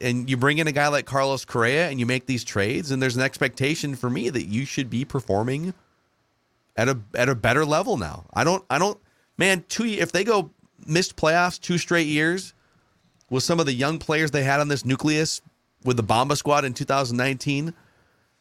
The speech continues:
man, like the, the, the Miguel Sano thing is great to me. Like the way that, the way that the apologists kinda tee it up, like, "Well, I mean, you know, he's always,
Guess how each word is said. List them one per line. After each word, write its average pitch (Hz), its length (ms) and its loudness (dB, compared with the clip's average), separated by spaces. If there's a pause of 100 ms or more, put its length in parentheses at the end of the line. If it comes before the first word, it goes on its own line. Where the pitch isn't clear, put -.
(160)
man, 113 340 2
like 135 160 0
the, 165 60 2
the, 147 400 -2
the 147 100 -2
Miguel 165 320 2
Sano 139 260 0
thing 135 180 -2
is 107 140 0
great 98 440 -2
to 95 100 -2
me. 92 200 0
Like 87 260 -4
the 107 80 0
way 113 140 2
that, 110 280 -4
the 123 80 -4
way 120 140 2
that 110 160 -2
the 123 80 0
apologists 104 640 0
kinda 101 200 0
tee 107 220 -4
it 95 60 0
up, 95 240 0
like, 87 220 -4
"Well, 254 200 2
I 175 60 0
mean, 165 220 -6
you 202 100 -10
know, 117 180 -6
he's 143 180 -6
always, 160 420 2